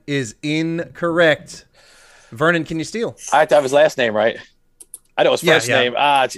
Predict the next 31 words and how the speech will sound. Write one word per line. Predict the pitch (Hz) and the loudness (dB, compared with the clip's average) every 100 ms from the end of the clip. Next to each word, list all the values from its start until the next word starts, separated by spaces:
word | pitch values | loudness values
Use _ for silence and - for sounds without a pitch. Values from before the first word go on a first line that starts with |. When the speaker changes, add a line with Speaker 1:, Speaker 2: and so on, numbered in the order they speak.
| - | -8
Speaker 2:
his | 123 | -4
first | - 226 | 0 0
name's | 185 143 | 0 0
Yuri. | 123 165 123 120 120 | 2 2 2 2 0
I | |
think | 131 202 | -2 -4
it's | 202 - - - _ | -4 -6 -12 -16 _
Gagarin. | 139 117 131 123 101 98 90 87 _ | -6 0 2 2 0 -4 -8 -14 _
Yuri | 101 131 127 | -6 -2 -2
Gagarin. | 113 98 113 110 92 90 92 _ _ _ _ _ _ _ | -4 -4 -2 -2 -4 -10 -16 _ _ _ _ _ _ _
Speaker 1:
Yuri | 120 156 170 165 | 0 4 4 4
Gagarin | 123 147 131 285 269 165 151 151 - _ _ _ - | 0 -2 4 6 6 4 0 -2 -12 _ _ _ -4
is | 190 | -4
close, | - 311 311 | 2 2 4
but | 285 | 4
not | 269 247 | 2 4
close | 320 320 311 | 2 2 2
enough | 262 247 220 - | 2 2 2 0
for | 208 | -2
me. | 160 139 | -2 -2
It's | 160 | -2
Yuri | 190 233 214 - _ | 2 2 0 -6 _
Gagarin. | 139 160 147 180 135 110 110 - | -4 -2 4 4 4 0 -8 -2
Speaker 2:
Ah, | 127 113 | 0 2
okay. | 143 | 0
Speaker 1:
Gagarin, | 139 185 185 185 | 4 6 6 4
Gagarin. | 151 147 165 160 | 0 0 2 4
That, | 151 156 | 2 2
that | 165 165 | 4 2
is, | 147 | 2
you're, | 151 151 | 0 -2